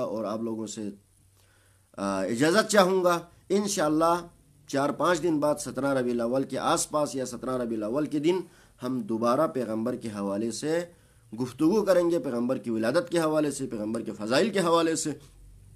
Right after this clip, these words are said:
پیغمبر کے مناقب کے حوالے سے انشاءاللہ ہم بعد میں گفتگو کریں گے۔ دعا ہے،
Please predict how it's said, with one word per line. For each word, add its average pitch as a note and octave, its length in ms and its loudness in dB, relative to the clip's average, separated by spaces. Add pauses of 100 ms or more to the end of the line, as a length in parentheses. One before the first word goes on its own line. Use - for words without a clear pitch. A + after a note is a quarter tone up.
(240)
پیغمبر A2+ 380 -2
کے B2+ 140 -4
مناقب A2+ 460 -2
کے D#3 100 0
حوالے C3 360 2
سے B2+ 180 -4 (340)
انشاءاللہ A#2 640 -2 (360)
ہم A#2 220 -6
بعد G#2+ 160 0
میں G#2 140 -4
گفتگو G2 300 -8
کریں G2 260 -4
گے۔ G2 100 -6 (640)
دعا D#3+ 420 4
ہے، D3 140 0